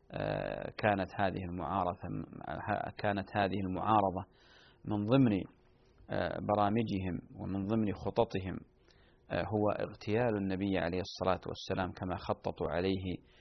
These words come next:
في مكة، فعصمه الله جل وعلا منهم. إذن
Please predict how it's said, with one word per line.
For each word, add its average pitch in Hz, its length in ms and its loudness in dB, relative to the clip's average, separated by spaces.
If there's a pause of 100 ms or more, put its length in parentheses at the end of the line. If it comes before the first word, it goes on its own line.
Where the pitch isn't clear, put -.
(300)
في 95 180 0
مكة، 92 680 0 (160)
فعصمه 92 720 2
الله 90 360 0
جل 85 280 -2
وعلا 85 460 -2 (500)
منهم. 113 220 0 (160)
إذن 139 260 0